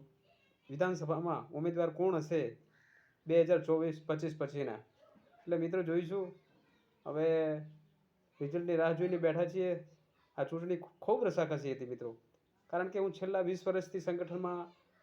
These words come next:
અ, નાના મોટું કામ કરું છું. હમણાં છેલ્લા ચાર વર્ષથી ભાજપ, અ, સંગઠનમાં કામ કરું છું. મેં દેશના વડાપ્રધાન મનમોહનસિંહની સરકાર કેન્દ્રમાં જોઈ છે, અટલ બિહારી વાજપેયીની સરકાર મેં જોઈ છે,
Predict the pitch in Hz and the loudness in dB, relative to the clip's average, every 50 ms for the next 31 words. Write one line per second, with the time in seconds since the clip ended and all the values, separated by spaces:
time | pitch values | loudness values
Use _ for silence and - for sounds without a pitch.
0 | _ _ _ _ _ _ _ _ _ - - 143 151 151 147 143 143 139 139 135 | _ _ _ _ _ _ _ _ _ -6 -4 0 0 0 0 0 -2 -2 -4 -4
1 | 135 143 151 165 175 170 175 175 165 170 180 180 180 175 - - 160 160 175 170 | -4 -4 -2 0 0 0 0 0 0 0 -2 -2 -2 -4 -4 0 0 0 0 2
2 | 170 175 170 180 175 170 - 180 180 180 170 170 - - 151 156 170 160 160 - | 2 2 2 2 0 -2 -4 -4 -4 -4 -6 -8 -8 -2 0 0 0 0 -2 -4
3 | 170 170 175 170 170 165 165 165 175 170 165 - 175 160 139 131 135 175 170 175 | 0 0 0 2 2 2 2 2 2 0 -2 -4 0 2 2 2 2 0 0 0
4 | 170 156 151 143 139 135 135 131 127 - 156 156 175 175 170 170 180 180 165 170 | -2 0 0 2 2 2 0 -2 -2 -4 -2 -2 -2 -2 -2 -4 -4 -4 -2 -2
5 | 165 165 165 165 170 165 160 156 160 165 160 156 160 _ _ _ _ _ _ _ | -2 -2 0 0 0 0 0 -2 -4 -6 -8 -8 -12 _ _ _ _ _ _ _
6 | _ _ _ _ _ _ 165 180 185 180 196 185 196 202 196 180 165 160 170 175 | _ _ _ _ _ _ -2 0 2 2 2 0 0 -2 0 2 4 4 4 4
7 | 170 175 165 170 180 170 135 - - - _ _ _ _ _ _ _ _ _ _ | 4 2 2 4 2 2 0 -4 -10 -18 _ _ _ _ _ _ _ _ _ _
8 | _ _ _ _ 160 160 160 180 202 220 214 214 - 220 214 - - 190 185 202 | _ _ _ _ 2 4 4 6 4 4 2 2 0 -2 -2 0 -2 -2 2 2
9 | 190 170 190 190 180 180 180 180 175 170 170 160 156 151 135 113 117 - - _ | 2 2 2 2 2 2 2 2 2 2 2 0 -2 -2 -4 -8 -8 -10 -16 _
10 | _ - _ _ _ - - - _ _ _ _ _ _ _ _ _ _ _ _ | _ -20 _ _ _ -20 -20 -20 _ _ _ _ _ _ _ _ _ _ _ _
11 | _ _ _ _ _ _ _ - 165 180 196 190 190 202 196 190 196 185 180 156 | _ _ _ _ _ _ _ -6 -2 -2 -2 -2 -2 0 0 0 2 4 4 4
12 | 151 151 180 190 196 175 175 180 170 190 185 185 185 175 165 175 180 170 156 165 | 4 4 2 0 2 2 0 2 2 2 2 4 2 2 2 0 0 2 2 2
13 | 139 117 | 2 2